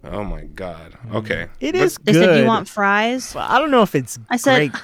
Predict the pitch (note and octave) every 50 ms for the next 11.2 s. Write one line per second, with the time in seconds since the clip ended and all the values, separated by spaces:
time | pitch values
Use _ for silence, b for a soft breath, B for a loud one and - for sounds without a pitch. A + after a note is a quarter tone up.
0 | - - - A2+ A#2+ B2+ A#2+ F#2+ - - - A#2+ A#2+ A#2+ B2 B2 B2 B2+ B2+ C3+
1 | D3 D#3 D#3 C#3 - E3+ F#3+ - - - - A#4 G#4 B3 D#3 A#2+ G#2+ D3 E3+ -
2 | - D3+ D#3+ G#3+ D#4+ D4 G#3+ D#3+ C#3+ C#3 - G#2 G2 E3 E3 F#3+ F3+ F3+ F#3 F3+
3 | F#3 - - F3 E3+ D#3 - - - F#3+ A3 F#3+ C#3 B2 A#2+ A#2 - - B2+ D3
4 | E3+ F#3+ D3 A2 G#2 F#2 F#2+ G2 A2+ A2+ B2+ B2+ A2+ G2 - - B2+ A#2+ A2+ A2
5 | A2 A#2+ D#3+ G3+ - - - C3 C#3+ F3 G3 F#3+ F#3+ D3 B2+ C#3+ D#3+ F3 F3 D#3
6 | F#3 G3 G3+ D#3 - - A2 G#2 G#2 G2 G2 G2 G2+ - - - _ _ - -
7 | - _ _ _ - - F#3+ A3+ F4+ A4+ - D3+ C#3 C#3 F3+ A3 A#3 B3+ C4+ -
8 | A#3 G3+ G3 G3+ G#3+ G#3 - - G#3+ G#3 G#3 G#3+ G#3+ A3 G3 G3 G3+ F#3 G#3 A3
9 | A3 G#3 G3 F#3 G3 A#3 B3+ B3+ A3 D#3+ C#3 C3+ C3+ C#3+ D#3 F3 F3 E3+ F3 E3
10 | D#3 - - E3 E3 D#3+ - D#3+ D#3 D3+ C#3+ C3 - - C3 B2+ B2+ C3+ D3 D#3
11 | D#3+ D#3 D#3 D3+